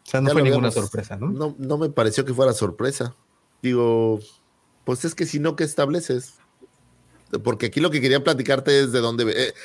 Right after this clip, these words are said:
Speaker 2: de dónde venía él y bla, bla, bla, y por qué busca a la hermana y estas cosas. Entonces, pues a
Speaker 1: ¿Qué
Speaker 2: lo
Speaker 1: te
Speaker 2: mejor
Speaker 1: pareció
Speaker 2: estamos acostumbrados.
Speaker 1: esta, esta sociedad tipo Señor de las Moscas,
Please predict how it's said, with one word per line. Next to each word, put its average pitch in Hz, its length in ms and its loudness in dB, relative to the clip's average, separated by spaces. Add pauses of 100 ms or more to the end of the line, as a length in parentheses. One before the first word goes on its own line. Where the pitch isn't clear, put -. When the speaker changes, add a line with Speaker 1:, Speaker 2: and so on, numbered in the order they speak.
(120)
Speaker 2:
de 127 100 2
dónde 139 180 4
venía 117 380 0
él 117 520 2
y 98 260 0
bla, 95 160 -2
bla, 95 120 0
bla, 107 220 2
y 127 60 0
por 110 200 -4
qué 131 80 0
busca 123 300 -2
a - 20 -2
la 98 80 -2
hermana 98 580 -4
y 104 80 0
estas 98 260 -4
cosas. - 300 -8
Entonces, 92 480 -10 (1400)
pues 127 160 -2
a 143 60 2
Speaker 1:
¿Qué 143 60 4
Speaker 2:
lo 156 80 4
Speaker 1:
te - 0 -
Speaker 2:
mejor - 140 6
Speaker 1:
pareció 165 280 6
Speaker 2:
estamos 165 100 8 (160)
acostumbrados. 131 300 4 (220)
Speaker 1:
esta, 107 100 -10 (340)
esta 147 240 2
sociedad 135 520 4
tipo 135 440 2
Señor 127 420 0
de 127 120 0
las 104 300 0
Moscas, 113 640 -4